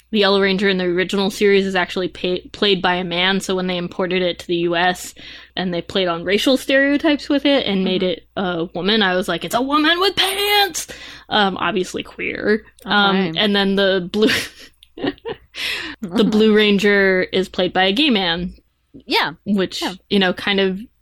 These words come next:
Speaker 1: because they don't deal with a lot of relationships in the, in the show outside of the Red Ranger and the Pink Ranger.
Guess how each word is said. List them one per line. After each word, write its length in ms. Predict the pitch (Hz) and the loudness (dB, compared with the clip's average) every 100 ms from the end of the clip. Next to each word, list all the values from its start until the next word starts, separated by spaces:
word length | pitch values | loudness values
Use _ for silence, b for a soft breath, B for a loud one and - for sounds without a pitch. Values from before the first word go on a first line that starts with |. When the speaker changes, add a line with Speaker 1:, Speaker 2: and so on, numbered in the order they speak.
| _ - | _ -4
Speaker 1:
because 320 | 214 - 220 | -2 0 0
they 120 | 214 | 2
don't 280 | 202 202 - | 2 0 -2
deal 180 | 220 196 | 0 2
with 140 | 185 | 2
a 60 | 190 | 0
lot 380 | 185 180 185 185 | 0 0 0 0
of 100 | 185 | -2
relationships 720 | 196 185 180 190 185 185 - | -2 -2 -2 -4 -4 -6 -4
in 80 | 190 | -6
the, 320 | 180 175 165 - - | -4 -4 -4 -8 -8
in 100 | 180 | -6
the 100 | 170 | -4
show 540 | - 190 180 185 180 - - | 0 2 2 0 -4 -6 -4
outside 420 | 185 - 180 175 | -4 -2 -2 -2
of 260 | 170 185 - | -4 -6 -2
the 280 | 180 170 170 | 0 0 0
Red 200 | 180 190 | -2 -2
Ranger 320 | 180 180 196 | -4 -4 -4
and 120 | 170 | -6
the 40 | |
Pink 280 | 151 202 196 | -4 -2 -2
Ranger. 580 | 196 185 170 180 170 185 | -2 -4 -2 -2 -2 -4